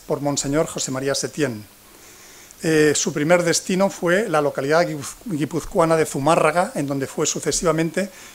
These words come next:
coadjutor en la parroquia de Nuestra Señora de la Asunción y párroco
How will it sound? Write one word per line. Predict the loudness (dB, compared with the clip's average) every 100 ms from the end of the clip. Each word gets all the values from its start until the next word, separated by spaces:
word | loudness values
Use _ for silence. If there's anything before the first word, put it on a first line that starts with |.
| -2
coadjutor | 0 0 -4 -6 -4 6 6 6 -2
en | -2
la | -2 0
parroquia | 0 0 0
de | 0 0
Nuestra | -4 -6 -6
Señora | -2 0
de | 2
la | 0
Asunción | -2 -4 -2 -2 -2 -8 -18 -18 -12
y | -2
párroco | 4 4 4 0 0